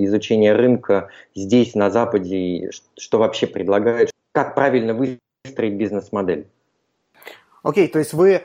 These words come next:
Speaker 2: не тестировали спрос, по сути, а сразу начали делать вот это сложное программное обеспечение для заказа продуктов. Я правильно понимаю?
Speaker 1: Н-, н-, нет, мы нанимали Gallup в качестве такой ad-hoc исследования, делали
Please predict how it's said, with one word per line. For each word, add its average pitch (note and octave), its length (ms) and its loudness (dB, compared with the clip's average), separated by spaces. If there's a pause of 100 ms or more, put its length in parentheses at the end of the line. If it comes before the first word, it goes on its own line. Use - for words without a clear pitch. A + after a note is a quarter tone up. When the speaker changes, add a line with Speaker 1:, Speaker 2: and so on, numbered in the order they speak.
(140)
Speaker 2:
не D#3+ 220 -4
тестировали D3+ 680 0
спрос, G3+ 440 0
по - 160 -4
сути, E3 480 -4
а B2+ 160 0
сразу D#3 420 0
начали C3+ 440 -4
делать C3+ 380 -2
вот A#2+ 100 -8
это B2 120 -6
сложное B2+ 460 -2
программное B2 500 -2
обеспечение B2+ 640 -4
для B2 280 0
заказа A#2+ 400 -4
продуктов. A#2+ 580 -6 (200)
Я A2+ 100 -8
правильно F#3+ 220 -2
понимаю? B2+ 340 -4
Speaker 1:
Н-, A#2+ 300 0
н-, C3 260 2
нет, B2 340 2
мы A#2 160 2
нанимали A2 800 4
Gallup B2+ 580 2
в - 40 -20
качестве G2 600 -4
такой G#2 380 0
ad-hoc G2+ 420 -2
исследования, A#2 800 0
делали F#2 760 0